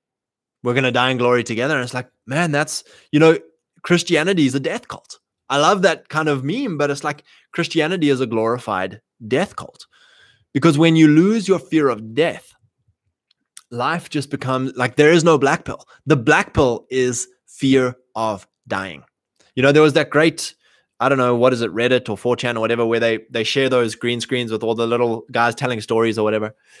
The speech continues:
And he was like, "Hey, chaps, like, super suicidal, black pill, like, life sucks, just, you know, wife left me,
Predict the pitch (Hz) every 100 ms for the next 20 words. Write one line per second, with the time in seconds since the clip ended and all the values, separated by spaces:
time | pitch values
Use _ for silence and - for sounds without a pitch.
0 | - _ _ _ _ _ _ _ _ _
1 | _ _ _ 135 135 143 139 135 - _
2 | _ 139 160 147 160 151 - 139 120 _
3 | _ - 151 151 160 143 151 139 139 131
4 | 131 123 127 127 123 117 _ _ _ 117
5 | 107 120 123 - 123 120 - - 123 113
6 | _ 98 131 _ 135 120 110 113 117 -
7 | - 123 117 127 120 120 117